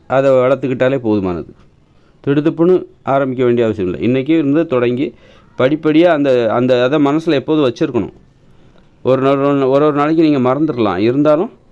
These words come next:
அப்பப்போ அதை பழக்கத்துக்கு கொண்டு வந்துட்டீங்கன்னா, அந்த பாராட்டுற வழக்கம்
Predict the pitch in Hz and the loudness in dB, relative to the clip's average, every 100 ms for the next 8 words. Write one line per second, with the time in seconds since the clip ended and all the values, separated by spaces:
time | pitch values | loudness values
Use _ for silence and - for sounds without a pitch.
0 | _ - _ - 98 113 165 165 170 143 | _ -20 _ -10 -6 -2 -2 0 -2 0
1 | 131 139 151 131 131 127 131 117 113 101 | 0 -2 -2 -2 -2 0 0 0 0 0
2 | 101 117 _ _ _ _ _ _ - 113 | -4 -8 _ _ _ _ _ _ -6 -2
3 | 117 - 127 147 143 135 117 117 135 175 | -2 0 0 0 0 0 0 0 -2 -6